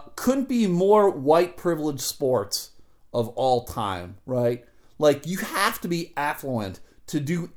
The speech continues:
any fucking winter sports. Skiing, ice skating, snowboarding, any of that bullshit. You need to have money to fucking even start doing that shit.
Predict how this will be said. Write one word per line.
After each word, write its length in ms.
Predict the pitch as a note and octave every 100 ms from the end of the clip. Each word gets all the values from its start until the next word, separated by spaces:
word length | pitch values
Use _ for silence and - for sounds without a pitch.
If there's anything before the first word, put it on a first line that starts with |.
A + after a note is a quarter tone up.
| -
any 300 | F3+ F#3 F#3
fucking 680 | E3 - E3 - C3 B2 A#2
winter 440 | C3 C#3 B2+ A#2
sports. 720 | G2+ - G2+ D2+ C2+ - - - _ _ _ _ _ _
Skiing, 840 | - - - G#3+ G#3+ G#3 G3+ F3+ - - - -
ice 280 | D3+ F3+ F3+
skating, 680 | - G3 F#3 F3 F3 F3 - _
snowboarding, 840 | - - E3+ E3+ D#3+ E3 E3+ E3 D#3 - - -
any 240 | G3 G#3+
of 60 | F3+
that 260 | D#3+ A#2+
bullshit. 640 | - B2+ A#2 - A2+ G2 - - C#3
You 160 | D#3
need 220 | E3+ F3 D3+
to 60 |
have 400 | - C3+ B2+ A2+
money 640 | A2+ C3 C#3 C#3 B2 A#2 -
to 120 | B2+
fucking 440 | - D3+ C#3 C3+ -
even 280 | D#3 D3 B2
start 760 | - - - E3+ E3+ D#3+ -
doing 240 | B2 G#2+ G2
that 300 | F#2+ F2+ -
shit. 160 | F#2